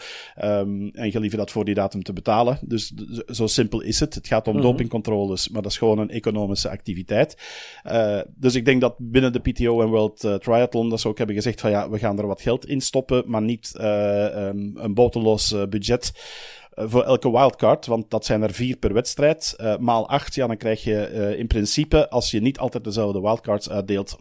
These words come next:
Speaker 1: heb je daar tweeëndertig atleten extra bij. Dus dat is veel
Speaker 2: Ja.
Speaker 1: geld.
Speaker 2: Ja.
Speaker 1: Dus dat snap ik wel ergens, maar je zou dan kunnen zeggen van, wildcards die goed presteren,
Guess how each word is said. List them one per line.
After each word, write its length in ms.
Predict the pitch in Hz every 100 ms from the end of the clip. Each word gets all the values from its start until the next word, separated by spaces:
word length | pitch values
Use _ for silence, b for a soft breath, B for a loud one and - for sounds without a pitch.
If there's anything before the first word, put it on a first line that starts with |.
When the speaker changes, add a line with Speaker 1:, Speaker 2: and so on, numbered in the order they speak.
| _
Speaker 1:
heb 160 | - -
je 80 |
daar 140 | - 95
tweeëndertig 480 | 131 101 107 - 101
atleten 360 | 98 101 92
extra 340 | 104 - 95 82
bij. 180 | 87
Dus 120 | 82 90
dat 100 | 98
is 80 |
veel 220 | - 104 101
Speaker 2:
Ja. 160 | 135
Speaker 1:
geld. 200 | 123 - B B B B B
Speaker 2:
Ja. 120 | 139
Speaker 1:
Dus 100 | 120
dat 180 | 113 110
snap 300 | - 131 -
ik 100 | 131
wel 260 | 104 117 120
ergens, 480 | 135 139 139 -
maar 380 | 120 110 110 - - 113
je 120 | - 117
zou 160 | 143
dan 100 | 160
kunnen 220 | 117 104 104
zeggen 260 | 92 113
van, 380 | 107 117 120 - -
wildcards 600 | 113 113 117 - 113 107
die 100 | 107
goed 160 | 123
presteren, 580 | - 92 120 120 202 254